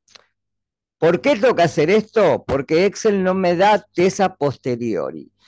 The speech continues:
Si yo usara el S P S S, por ejemplo, sí me da test de, de Turkey o test de Kruskal-Wallis, que son los test que generalmente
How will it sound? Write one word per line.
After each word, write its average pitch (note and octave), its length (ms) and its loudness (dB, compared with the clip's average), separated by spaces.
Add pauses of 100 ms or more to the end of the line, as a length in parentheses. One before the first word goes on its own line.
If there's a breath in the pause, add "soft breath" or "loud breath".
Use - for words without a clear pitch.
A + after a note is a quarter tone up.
(220 loud breath)
Si C#3 180 -6
yo G3+ 120 0
usara G#3 380 2
el D3 120 2
S F#3 260 0
P G3 200 2
S G3 280 2
S, E3+ 220 -2
por B2+ 160 -2
ejemplo, D#3 680 -2 (380)
sí - 460 -2 (120)
me B2+ 200 -4
da C#3+ 200 2
test C#3 420 -4
de, E2+ 500 -4
de A#2 120 -8
Turkey F#3+ 640 2
o G2+ 200 0
test A2 240 -6
de - 80 -8
Kruskal-Wallis, F3+ 920 0 (340 soft breath)
que B2 100 -4
son F3 200 0
los F#3+ 160 0
test G#3 240 0
que F#3+ 340 0 (640)
generalmente D#3 1080 0